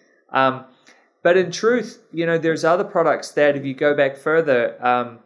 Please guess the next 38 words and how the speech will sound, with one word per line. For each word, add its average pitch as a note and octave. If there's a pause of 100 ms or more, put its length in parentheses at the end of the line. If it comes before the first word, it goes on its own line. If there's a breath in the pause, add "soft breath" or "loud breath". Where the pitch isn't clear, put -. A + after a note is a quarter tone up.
(320 soft breath)
you C#3
know, C3+
many C#3+
of C3
the C3
ways A#2+
that A2+ (100)
our A2+
users A2+
are, G#2+ (460 loud breath)
um, G#2+ (760)
constructing, C#3
um, A2
different D#3+
sorts C#3+
of B2
product B2
experiences A#2+ (180 soft breath)
using B2
things A#2
like G#2+
card A#2+
issuing, G#2 (440 soft breath)
um, G#2+
the, C3+
these C#3+
things B2+
even, A#2+
even B2+
predate A2
that -
kind A2
of G#2
embedded A2
bank G#2
account G2+
type -
product. G#2+